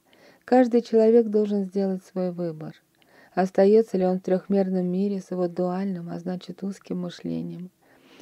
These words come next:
или он переходит черту, отделяющую мир третьего измерения от четвёртого, даже пятого, в котором его сознание расширяется до понимания глобальных перемен, предшествующих переходу вашей планеты в новую эру.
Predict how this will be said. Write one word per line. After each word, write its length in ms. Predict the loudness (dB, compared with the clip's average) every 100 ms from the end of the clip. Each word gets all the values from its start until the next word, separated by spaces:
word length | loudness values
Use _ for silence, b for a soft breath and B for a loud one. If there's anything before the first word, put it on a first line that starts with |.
| b
или 160 | 4 6
он 140 | 6
переходит 480 | 6 2 4 2 2
черту, 380 | 0 -2 2 2
отделяющую 600 | 4 2 2 0 -2 -2
мир 160 | -2 -2
третьего 480 | -2 -2 0 -2
измерения 460 | 0 -4 -4 -4 -6
от 80 | -10
четвёртого, 640 | -18 -4 -4 -4 -6 -8
даже 280 | -6 -8 -10
пятого, 640 | -8 -6 -6 -8 -14 -14 _ B B B B -2
в 40 |
котором 340 | 6 8 8
его 200 | 8 6
сознание 640 | 6 4 2 2 0 0 -4
расширяется 800 | -6 -6 -4 -2 -4 -6 -10 -8
до 100 | -6
понимания 540 | -4 -2 -2 -2 -4
глобальных 720 | -2 -2 0 -2 -4 -6 -8
перемен, 580 | -8 -8 -8 -8 -8 -10 b b b b
предшествующих 920 | -4 -4 -2 -6 -6 -8 -8 -8 -14
переходу 500 | -8 -8 -6 -8 -6
вашей 320 | -8 -10 -12 -10
планеты 540 | -8 -8 -10 -10 -10
в 40 |
новую 380 | -10 -10 -10 -10
эру. 460 | -10 -12 -14 -18